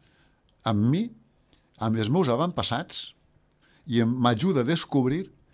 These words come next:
que la meva llengua, que jo parle, l'única, s'escriu. I damunt dona estes històries. Clar, què és això? Això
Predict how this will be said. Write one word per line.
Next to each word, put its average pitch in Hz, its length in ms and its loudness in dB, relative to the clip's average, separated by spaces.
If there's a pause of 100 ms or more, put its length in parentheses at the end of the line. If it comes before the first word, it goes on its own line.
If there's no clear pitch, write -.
(120)
que 123 160 2
la 117 120 4
meva 170 200 2
llengua, 92 420 0 (300)
que 107 160 -2
jo 151 160 2
parle, 123 420 2 (300)
l'única, 127 540 2 (300)
s'escriu. 85 420 -8 (1300)
I 123 80 2
damunt 190 560 0
dona 156 480 -4
estes 113 320 -8
històries. 78 540 -10 (320)
Clar, 110 140 -8 (180)
què 110 160 -2
és 110 140 -4
això? - 320 -8
Això 95 180 -8